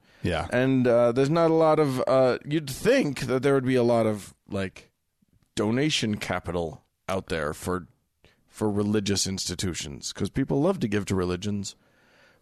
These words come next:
Speaker 2: But
Speaker 1: Yeah.
Speaker 2: no, indeed, Grace University in Omaha is, is dying. Marygrove College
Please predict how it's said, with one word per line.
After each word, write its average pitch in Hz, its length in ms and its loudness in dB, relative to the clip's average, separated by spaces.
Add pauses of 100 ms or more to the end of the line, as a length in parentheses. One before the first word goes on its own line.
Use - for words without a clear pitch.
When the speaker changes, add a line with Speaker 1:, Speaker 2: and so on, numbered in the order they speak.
Speaker 2:
But 175 160 2
Speaker 1:
Yeah. 196 40 0
Speaker 2:
no, 208 320 4
indeed, 151 640 0
Grace 160 340 2
University 170 800 4
in 127 140 2
Omaha 143 600 4
is, 143 220 2 (220)
is 127 260 -2
dying. 135 680 2
Marygrove 143 640 4
College 139 760 2